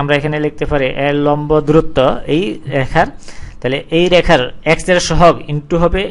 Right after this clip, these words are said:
এই কেন্দ্র স্থানাঙ্ক, এই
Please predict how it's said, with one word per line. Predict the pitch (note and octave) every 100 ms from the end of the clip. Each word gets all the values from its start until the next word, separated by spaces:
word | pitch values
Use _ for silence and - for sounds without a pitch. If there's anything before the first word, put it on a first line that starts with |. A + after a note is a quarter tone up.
| - D#3
এই | F#3 - - - - - - - - -
কেন্দ্র | F3 F3+ F3+ F#3+ G3 - - - - - - -
স্থানাঙ্ক, | - F3 F3 F3+ G#3+ D#4 D4+
এই | -